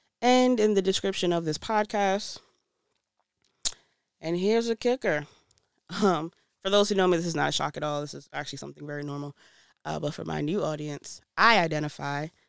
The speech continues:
as a bi woman. So for those who may ask those questions in the D Ms or in the comments at some point in time, there you go. I don't take much stock in it. I am who I am. I live the life the way I live it.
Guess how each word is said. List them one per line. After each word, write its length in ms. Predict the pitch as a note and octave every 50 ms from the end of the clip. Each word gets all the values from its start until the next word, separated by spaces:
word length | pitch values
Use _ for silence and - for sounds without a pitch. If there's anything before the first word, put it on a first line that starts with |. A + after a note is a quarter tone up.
| _ _ _ _
as 160 | - D#3+ D3+
a 100 | D3+ D3+
bi 260 | D#3 D3+ D3 D3 D3 -
woman. 420 | - D2 D2+ - - - - - _ _ _ _ _ _ _ _ _ _ _
So 340 | - - - C#2 - - - - _ _ _ _ _ _ _ _ _ _ _ _ _
for 60 | - D#3
those 240 | F3 F#3 F#3 F3+
who 80 | - F#3+
may 180 | F3+ F3 E3+ E3+
ask 160 | E3+ - -
those 140 | F3 F3 -
questions 440 | - F#3 F3+ F#3 - E3 E3 E3
in 80 | D#3+ D#3+
the 80 | D#3+ D#3+
D 200 | E3 E3+ E3+ E3+
Ms 320 | E3 E3 E3 D#3+ D#3+ D#3
or 80 | D3+ D3+
in 80 | D3+ D3
the 80 | D3
comments 420 | - - D#3+ D#3+ D#3+ D#3 D#3 - -
at 120 | D3 C#3+
some 180 | - D#3 D#3 D#3+
point 180 | - D3+ D3+
in 60 | D3+
time, 400 | D3+ - D#3+ D#3+ D#3+ D#3 D#3 D#3+ D#3+ _ _ _ _ _ _ _ _ _ _ _ _
there 140 | E3 F3 E3+
you 140 | E3 E3 D#3+
go. 440 | D#3 E3+ E3+ E3 E3 E3 E3 F3 - _ _ _ _ _ _ _ -
I 80 | D#3 D#3
don't 200 | D#3 D#3+ D#3 -
take 240 | - E3+ D#3 D#3+
much 320 | D3+ D3+ D#3 D#3 D3+ - -
stock 380 | - - - D#3+ D#3+ D#3+ - -
in 120 | D#3+ D#3
it. 200 | D#3 D#3 D#3 - - - _ _ _ _ -
I 120 | D3+ D3+
am 180 | D3+ D3+ D3 D3
who 120 | C#3+ D3
I 140 | D3+ D3+ D3+
am. 400 | D3 D3 D3 D3 D3 D3 D3 D3+ _ _ _ _ _ _ _ _ _ _ _ _
I 40 | E3+
live 180 | D3+ D3+ D3 D3
the 80 | D3
life 220 | D3 D3 D3 D3 -
the 80 | D3
way 120 | D3 D3 D3
I 100 | D3 D3+
live 200 | D#3 D#3 D#3 D3+
it. 200 | D3+ D3+ -